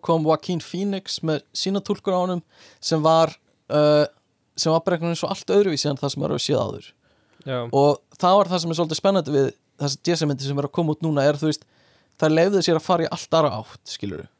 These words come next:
Speaker 1: Og
Speaker 2: Mhm.
Speaker 1: bara skoða hvernig, uh, hvernig lífið hjá rosalega misheppnuðu manni er sem, og allt er að fara, uh, þú veist, allt er á afturfótunum hjá honum.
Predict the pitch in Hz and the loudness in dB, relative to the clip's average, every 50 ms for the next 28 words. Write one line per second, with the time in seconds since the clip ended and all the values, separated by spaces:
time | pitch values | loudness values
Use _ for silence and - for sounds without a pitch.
0 | _ _ _ _ _ - 135 135 131 135 135 135 135 113 123 123 120 120 - _ | _ _ _ _ _ -2 0 2 4 4 2 2 0 -2 -6 -8 -8 -10 -12 _
1 | _ _ _ _ - 147 143 131 - - - 170 170 175 175 160 147 - - 165 | _ _ _ _ -2 0 0 0 -2 -4 0 2 4 4 4 4 4 2 0 -2
2 | - 151 156 147 151 143 - _ _ _ _ _ - 67 - 78 - - - - | 0 2 2 2 2 0 -2 _ _ _ _ _ -16 -14 -14 -14 -14 -14 -16 -18
3 | _ - - 147 147 143 143 151 151 156 180 180 165 143 147 151 147 147 - - | _ -4 -2 -2 0 0 0 -2 -2 -4 -2 -2 -2 0 2 2 2 0 0 -4
4 | _ _ _ _ - 156 156 156 160 - - 156 143 139 139 143 147 165 160 - | _ _ _ _ -2 0 0 0 0 0 0 0 2 2 0 0 -2 -2 -2 -2
5 | 165 147 151 143 139 139 135 147 156 147 135 - 139 135 120 - - - 143 135 | -4 -2 -2 -2 -2 0 0 0 0 0 -2 0 0 0 0 -2 -2 -2 -2 -2
6 | 127 - _ _ - - _ _ _ _ _ - 139 - - 156 160 - - - | -4 -8 _ _ -20 -20 _ _ _ _ _ 0 0 2 2 0 -2 -2 -2 -2
7 | - 156 143 139 - 160 156 147 143 139 139 135 147 - _ _ _ _ _ _ | 0 0 0 0 2 2 2 4 4 4 2 0 -2 -6 _ _ _ _ _ _
8 | _ - 139 139 139 135 135 135 135 - - _ _ - - - - - - - | _ -2 -2 0 2 2 2 0 0 -2 -4 _ _ -20 -20 -20 -18 -18 -16 -10
9 | - 139 143 135 - - - - - - 160 151 143 160 - - 143 - 139 131 | -6 -6 -6 -4 -2 -2 -2 -2 0 0 2 2 2 0 -2 -6 -8 -8 -6 -6
10 | 135 120 120 135 117 95 76 76 73 64 | -6 -6 -6 -6 -8 -8 -8 -10 -12 -16